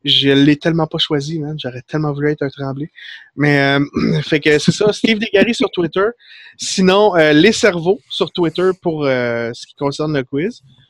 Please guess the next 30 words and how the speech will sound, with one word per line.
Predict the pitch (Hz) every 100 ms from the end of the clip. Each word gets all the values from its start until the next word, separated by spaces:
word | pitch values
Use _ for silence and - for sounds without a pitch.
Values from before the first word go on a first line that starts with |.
| - -
Le, | 143 123
le | 123
podcast, | 123 120 - 208 -
dis-je. | 143 214 190 _ - - -
Euh, | 131 131 127 123 123 120
bon, | 123 -
Steve | - - 190
Degary, | 175 160 151 175
Facebook, | - 135 131 151
j'accepte | 139 117 - 135 - -
pas | 160
mal | 175 165
tout | -
le | 139
monde. | 127 127 165 175 _ - - -
Les | 156 165
Cerveaux | 160 180 156 156 180
sur | 170 175 -
Facebook, | 156 147 147 165 165 147
euh, | 123 117 117 123 135 - - _ _ _ _ _
j'accepte, | 131 127 - 147 117 -
ben, | 139 127
en |
fait, | 147 139 - _ -
j'accepte | - 127 175 151
vos | 139
likes. | 131 127 202 - - - -
<laughs> | - -
J'en | 135 160
ai, | 165